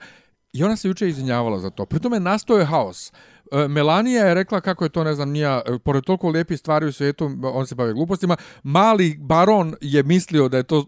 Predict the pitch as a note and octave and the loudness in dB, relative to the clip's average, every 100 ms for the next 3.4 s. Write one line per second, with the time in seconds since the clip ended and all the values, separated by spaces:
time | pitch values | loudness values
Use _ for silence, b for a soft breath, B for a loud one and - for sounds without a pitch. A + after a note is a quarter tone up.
0 | _ - - D#3 C3 A2+ G#2+ - - G#2+ | _ -10 0 2 2 -2 -8 -8 -6 -6
1 | G#2+ A#2+ G#2 G#2+ A#2 E3+ G#3+ A3 B B | -6 -4 -4 -2 0 2 2 2 B B
2 | B B F#3 D#3+ - C#3+ C#3+ C#3+ C3+ C#3 | B B -20 -10 0 2 4 2 0 0
3 | C3+ C3+ C#3 C#3 | 0 0 -2 -2